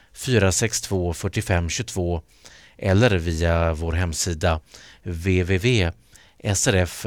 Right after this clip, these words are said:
Stockholm Gotland punkt S E eller via e-post agneta punkt johansson snabel A S R F Stockholm Gotland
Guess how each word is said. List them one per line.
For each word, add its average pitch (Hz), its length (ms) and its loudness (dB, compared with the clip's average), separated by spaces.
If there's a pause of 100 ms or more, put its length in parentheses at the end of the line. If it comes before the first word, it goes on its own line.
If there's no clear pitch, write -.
Stockholm 98 680 -2
Gotland 85 680 -2
punkt 82 300 -6
S - 240 0
E 76 140 -2 (760)
eller 113 240 4
via 120 280 2
e-post - 760 -2 (420)
agneta 107 680 2
punkt 87 340 -2
johansson 90 760 -2 (280)
snabel 101 540 0
A 90 220 2 (360)
S - 320 0
R 90 160 4
F 87 400 -2
Stockholm 98 600 -4
Gotland 85 640 -2